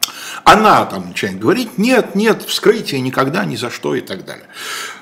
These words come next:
Те, кто будет обвинять, потом её это поставят в вину, защитники будут говорить: «А что вы хотите? Она религиозная, не очень образованная девушка, для неё вскрытие это что-то ужасное», да?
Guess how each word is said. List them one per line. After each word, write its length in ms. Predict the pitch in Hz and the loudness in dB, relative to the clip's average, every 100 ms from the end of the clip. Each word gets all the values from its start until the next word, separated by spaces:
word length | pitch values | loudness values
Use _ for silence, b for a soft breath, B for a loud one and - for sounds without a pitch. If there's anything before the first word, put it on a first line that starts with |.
| - | 2
Те, 140 | - 160 | 6 6
кто 160 | - | 4
будет 260 | 113 113 110 | 4 4 4
обвинять, 520 | 113 107 117 110 101 | 2 2 2 2 0
потом 280 | 104 98 92 | -2 -2 0
её 120 | 92 | 2
это 140 | 95 - | 0 0
поставят 500 | 98 - 110 104 110 | 0 2 2 2 2
в 20 | |
вину, 280 | 123 202 262 | 2 2 4
защитники 580 | 185 - 147 147 147 | 2 4 0 -2 -6
будут 260 | 117 107 98 | -2 0 2
говорить: 280 | 110 147 135 | 4 4 2
«А 40 | |
что 200 | 101 110 | 0 0
вы 80 | 95 | 0
хотите? 480 | - 87 214 214 117 | -2 -4 -2 0 0
Она 200 | 98 101 | 2 2
религиозная, 920 | 98 95 90 104 95 92 90 87 82 | 2 0 2 4 2 -2 -4 -6 -8
не 220 | 78 113 | -2 2
очень 320 | 113 95 - 95 | 4 2 0 0
образованная 580 | 92 95 101 95 95 | -2 -2 0 0 0
девушка, 420 | 95 196 220 - 107 | 4 4 4 0 -6
для 160 | 95 | -2
неё 160 | 98 139 | 2 2
вскрытие 460 | - 101 117 - | 2 -2 -2 -2
это 100 | 95 | -8
что-то 300 | - 92 82 | -8 -10 -10
ужасное», 580 | 90 90 170 - - 110 | -6 0 2 0 -4 -6
да? 220 | 87 143 | -2 -4